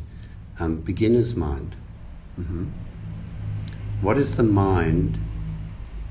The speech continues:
that is just present before knowledge arises, or any construction about knowledge arises in the mind? So the Prajna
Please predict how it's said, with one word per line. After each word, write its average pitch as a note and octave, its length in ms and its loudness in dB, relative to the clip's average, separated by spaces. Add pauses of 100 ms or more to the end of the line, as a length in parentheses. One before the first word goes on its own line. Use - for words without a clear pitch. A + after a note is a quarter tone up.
(140)
that - 120 2
is F2+ 120 2
just - 320 0
present - 800 2
before G2+ 420 2
knowledge E2 560 0 (120)
arises, F2 800 -2
or E2 200 -2
any F#2 240 4
construction D#2+ 800 -2
about E2 320 -2
knowledge D#2 640 0 (1080)
arises E2 640 -2
in D#2 140 0
the D2+ 60 2
mind? D2+ 520 0 (1000)
So F2 540 4 (220)
the - 80 0
Prajna G#2+ 800 2